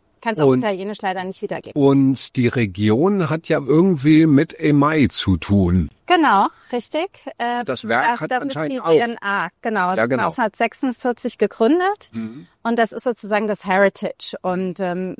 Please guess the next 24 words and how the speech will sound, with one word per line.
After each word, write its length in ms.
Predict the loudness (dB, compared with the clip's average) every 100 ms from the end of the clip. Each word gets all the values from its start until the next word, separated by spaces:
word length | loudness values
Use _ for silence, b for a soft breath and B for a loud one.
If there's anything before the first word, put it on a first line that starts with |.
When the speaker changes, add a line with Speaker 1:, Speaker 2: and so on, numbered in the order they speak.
| _
Speaker 1:
dort 360 | 0 0 0 -16 -14 -6
haben 120 | -2
wir 80 | 0
jetzt 300 | -2 -6 -6
auch 140 | -4
noch 280 | -6 -8 -16 -6
nach 240 | -6 -4
wie 80 | -8
vor 340 | -2 0 0 B B B _ _
mehrere 240 | 0 0
Produktionsstandorte 1000 | -4 -6 -6 -6 -10 -8 -6 -6 -2 -4 2
in 180 | 2
Italien. 560 | 2 -4 -8 -8 -8 -10 _ _ _ _ _
Speaker 2:
Verwendet 560 | -4 0 2 2 0 -2
ihr 180 | -4 -4
das 260 | -4 -6
auch, 400 | -6 0 0 0
diese 400 | -2 -2 0 0
Heritage 680 | 2 2 2 -2 -2 -4 -4 -6
quasi 560 | -4 -2 -4 -2 -2 -2
als 540 | 0 0 0 -4 -8
Story 720 | 0 2 2 2 2 4 4
oder 260 | 2 0 0
irgendwas? 920 | 0 2 2 0 0 0 0 -2 -6